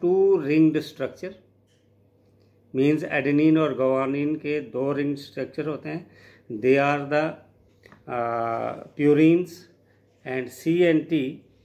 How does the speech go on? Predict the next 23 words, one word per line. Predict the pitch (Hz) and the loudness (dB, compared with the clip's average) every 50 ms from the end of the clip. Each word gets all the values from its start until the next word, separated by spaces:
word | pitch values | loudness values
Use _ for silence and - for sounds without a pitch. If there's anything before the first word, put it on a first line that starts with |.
| _ _ _ _ _ _ _ _ _ _ _ _ _ - - | _ _ _ _ _ _ _ _ _ _ _ _ _ -6 0
have | 131 135 143 151 151 | 2 2 2 2 0
single | 151 - - 190 185 196 196 196 180 160 | -2 -2 -2 0 2 4 4 4 4 2
ring | 135 139 143 135 135 127 | 0 -2 -2 -4 -4 -6
structure, | - - - 143 123 - - - 160 175 170 151 113 | -8 -10 -8 -8 -8 -8 -6 -6 -6 -6 -8 -10 -8
they | |
are | 107 139 139 135 131 131 131 135 135 139 127 | -6 -4 -2 0 0 0 -2 -4 -4 -6 -6
the | 143 185 202 - - - _ 135 | -6 -6 -6 -10 -16 -14 _ -4
pyrimides। | 127 127 117 120 117 117 110 104 98 104 101 98 - - - - _ _ _ _ _ _ _ _ _ _ _ _ _ _ - | -4 -2 -2 -2 -4 -4 -6 -8 -10 -12 -14 -16 -18 -20 -20 -20 _ _ _ _ _ _ _ _ _ _ _ _ _ _ -2
In | |
a | 147 156 170 180 180 185 170 131 120 | 0 2 4 4 2 2 -2 -2 0
deoxyribonucleotide, | 143 160 175 180 180 - - - 208 202 202 180 165 143 143 143 143 135 147 151 156 170 175 165 147 139 127 - 135 127 123 127 135 131 120 123 147 160 165 | 2 2 2 2 0 -4 -6 -4 -2 0 0 2 2 2 2 2 0 0 0 0 0 0 0 0 -2 -2 -4 -4 -4 -4 -4 -4 -4 -4 -4 -4 -4 -4 -4
nitrogenous | 151 131 135 135 131 143 151 147 139 151 156 160 156 156 - - | -4 -2 -2 -2 -2 -2 -4 -4 -4 -4 -6 -6 -6 -8 -6 -4
base | 151 151 156 151 - | -2 -2 -2 -2 -2
is | 160 160 165 - - - _ _ _ _ - - - _ _ _ - | -4 -4 -4 -4 -10 -18 _ _ _ _ -20 -20 -20 _ _ _ -4
attached | 131 131 - 156 156 165 175 185 185 160 170 | -4 0 2 4 4 4 4 4 2 0 -2
with | 165 147 156 156 156 156 - - - _ _ _ _ _ _ _ _ - - | -2 0 0 0 -2 -2 -6 -12 -16 _ _ _ _ _ _ _ _ -8 -4
first | 180 208 165 - - - - 139 | -2 -2 -2 -4 -8 -12 -6 -4
carbon | 131 131 131 135 135 139 143 143 | -2 -2 -2 -2 -4 -4 -4 -4
of | 135 131 127 - - 147 | -4 -4 -6 -6 -6 -6
sugar | 131 131 147 156 156 147 117 | -4 -2 -2 -2 -4 -4 -4
by | 127 123 123 131 143 160 160 - 151 135 117 113 | -4 -4 -2 -4 -4 -6 -8 -12 -12 -12 -6 -2
glycosidic | 131 131 131 135 143 151 147 - 170 175 156 - - - 131 117 131 127 - - - | 0 2 4 4 2 2 0 -2 -2 -2 -4 -6 -6 -6 -4 -4 -4 -6 -6 -8 -12
bond। | 123 101 98 | -12 -12 -12